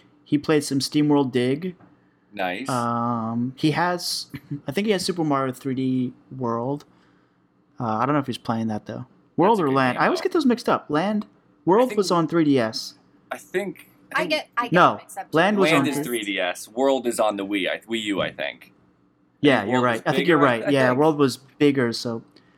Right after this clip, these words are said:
Speaker 1: they couldn't. They should have named it something different. Anyway,
Speaker 2: <laughs> It's like
Speaker 1: both great
Speaker 2: Disneyland
Speaker 1: games.
Speaker 2: to Disney World, right? It's kinda, it's still confusing which one's
Speaker 3: I don't,
Speaker 2: Disneyland and Disney
Speaker 3: yeah.
Speaker 2: World. It's,
Speaker 1: I don't
Speaker 2: you
Speaker 1: know.
Speaker 2: know.
Speaker 1: It's Disney's Disney, Mario's
Speaker 2: Yep.
Speaker 1: Mario,
Speaker 2: <laughs>
Speaker 1: whatever. Speaking of Mario, oh my God.
Speaker 2: Yes.
Speaker 1: But I'm jumping ahead of myself.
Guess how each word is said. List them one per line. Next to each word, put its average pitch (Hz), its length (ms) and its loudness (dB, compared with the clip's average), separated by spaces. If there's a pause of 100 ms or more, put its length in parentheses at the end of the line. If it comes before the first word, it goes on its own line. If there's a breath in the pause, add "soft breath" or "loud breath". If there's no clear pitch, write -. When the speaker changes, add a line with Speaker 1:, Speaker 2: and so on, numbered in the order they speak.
(160 soft breath)
Speaker 1:
they 147 100 -2
couldn't. - 300 -4
They 120 120 -10
should - 140 -6
have 110 80 -2
named 101 200 0
it 110 40 -4
something 107 240 -6
different. 104 320 -8
Anyway, 131 320 0
Speaker 2:
<laughs> - 80 -16
It's 359 120 -10
like - 160 6
Speaker 1:
both 180 80 4
great 175 200 4
Speaker 2:
Disneyland 135 60 2
Speaker 1:
games. 113 220 -2
Speaker 2:
to 117 60 -6
Disney 104 220 -6
World, 92 320 -4
right? 120 200 2
It's 117 140 -10
kinda, 123 220 -4
it's 95 80 -12
still 135 160 -8
confusing 101 460 -6
which 101 140 -8
one's 104 200 -8
Speaker 3:
I 113 40 -2
don't, 107 80 -6
Speaker 2:
Disneyland 107 300 -6
and 92 80 -8
Disney 101 240 -6
Speaker 3:
yeah. 95 140 -4
Speaker 2:
World. 98 260 -4
It's, 95 180 -8
Speaker 1:
I 131 140 2
don't 104 140 -2
Speaker 2:
you 92 60 -10
Speaker 1:
know. 90 100 -4
Speaker 2:
know. 101 80 -4
Speaker 1:
It's - 160 -6
Disney's 139 540 -2
Disney, 101 480 -2
Mario's 104 500 -2
Speaker 2:
Yep. - 100 -8 (300)
Speaker 1:
Mario, 185 140 -2
Speaker 2:
<laughs> - 20 -
Speaker 1:
whatever. 117 420 -10 (440 loud breath)
Speaking 294 380 2
of 240 60 6
Mario, 180 400 6
oh 196 100 4
my 202 180 6
God. 151 480 4 (720)
Speaker 2:
Yes. 90 600 -2
Speaker 1:
But 131 100 2
I'm 127 80 2
jumping 123 280 0
ahead 117 140 -6
of 113 60 -4
myself. 110 460 -8